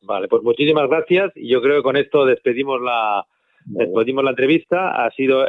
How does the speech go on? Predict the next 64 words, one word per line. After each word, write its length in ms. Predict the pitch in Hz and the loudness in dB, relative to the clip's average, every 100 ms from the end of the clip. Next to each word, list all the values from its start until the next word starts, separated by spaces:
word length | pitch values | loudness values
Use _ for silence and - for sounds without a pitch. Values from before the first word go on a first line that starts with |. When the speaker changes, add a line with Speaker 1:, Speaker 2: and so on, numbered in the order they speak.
| - | 0
Speaker 1:
eh, 600 | 127 110 104 104 101 104 | 2 4 4 4 6 4
yo 100 | 113 | 4
creo 160 | 147 | 4
que 80 | 143 | 4
la, 120 | 127 131 | 2 0
yo 140 | 127 | 0
creo 180 | 127 156 | 2 2
que 100 | 127 | 2
nuestro 260 | 113 - 120 | 0 -4 -6
público, 500 | 123 131 117 117 113 | -4 -6 -2 -2 -2
nuestros 280 | 110 110 107 | -6 -8 -4
oyentes 720 | 110 123 - 117 104 95 85 _ | -2 -2 -2 -4 -2 -6 -12 _
se 80 | 107 | -4
han 160 | 117 | 0
hecho 180 | 117 120 | -2 -2
una 140 | 113 | -2
idea 240 | 110 117 110 | 0 2 2
de 60 | |
lo 100 | 101 | 2
que 100 | 98 | -2
supone, 560 | 95 92 _ 127 127 113 | -8 -12 _ 0 2 2
la 100 | 107 | 0
importancia 580 | 101 113 104 131 139 127 | 0 -2 0 -2 -2 -4
que 80 | 110 | -4
supone 320 | 104 104 98 | -4 -2 0
la 100 | 98 | 0
desbandada, 520 | 101 101 104 139 185 _ _ _ _ | 0 -4 -2 -4 -4 _ _ _ _
de 180 | - - | -2 4
que 100 | 135 | 6
hay 80 | 120 | 6
que 100 | 120 | 4
Speaker 2:
Ujú. 40 | |
Speaker 1:
poner, 340 | 120 113 110 101 117 117 | 4 0 -2 -2 -4 -4
de 100 | 113 | -2
que 80 | 123 | 0
hay 80 | |
que 100 | 123 | 2
poner, 340 | 120 120 120 107 | 0 2 2 2
eh, 260 | 107 101 98 | 2 2 0
la 120 | 101 | 0
memoria 560 | 104 113 120 113 104 101 | 0 0 0 0 0 -4
en, 300 | 98 95 - _ _ | -8 -14 -20 _ _
en 100 | 113 | -6
la 120 | 110 | -4
mente 280 | 113 135 117 | -2 -4 0
de 100 | 123 | 0
todos 180 | 117 120 | 2 4
los 160 | 113 98 | 2 0
niños 280 | 127 117 107 | -2 -2 -2
y 40 | |
niñas 240 | 113 110 98 | -2 -2 -2
de 80 | |
España 460 | 98 - 117 143 185 _ _ _ _ | -2 -2 -4 -4 -8 _ _ _ _
y 140 | 120 | 0
Speaker 2:
Sobre 200 | 110 107 | 2 4
todo, 100 | 101 101 | 4 4
Speaker 1:
de 60 | |
todos 120 | 120 120 | 4 4
los 20 | 143 | 4
Speaker 2:
sobre 60 | |
Speaker 1:
hombres 180 | 139 120 | 4 4
y 40 | 117 | 4
Speaker 2:
todo, 120 | 127 | 6
Speaker 1:
mujeres. 320 | 139 139 165 | 6 4 0